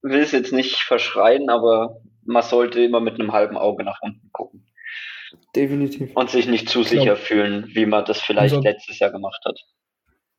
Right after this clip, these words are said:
Speaker 3: unser Trumpf könnte vielleicht wirklich werden, dass wir finanziell noch ordentlich, also würde ich jetzt mal behaupten, finanziell noch bisschen, bisschen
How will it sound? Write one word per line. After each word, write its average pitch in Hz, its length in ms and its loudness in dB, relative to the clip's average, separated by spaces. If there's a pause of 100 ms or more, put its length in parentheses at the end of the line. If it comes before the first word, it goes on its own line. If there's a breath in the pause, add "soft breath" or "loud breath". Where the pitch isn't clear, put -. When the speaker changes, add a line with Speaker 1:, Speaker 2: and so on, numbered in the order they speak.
(100)
Speaker 3:
unser 135 300 0
Trumpf 127 320 -4
könnte 123 280 -2
vielleicht 113 300 -6
wirklich 117 300 -6
werden, 120 180 -4
dass 113 160 -6
wir 117 100 -2
finanziell 117 480 -6
noch 110 160 -6
ordentlich, 117 560 -8
also 120 260 -4
würde 120 160 -2
ich 117 60 0
jetzt 113 120 -10
mal 113 80 -2
behaupten, 113 380 -4
finanziell 113 440 -6
noch 113 260 -10 (160)
bisschen, 113 480 -8
bisschen 113 520 -10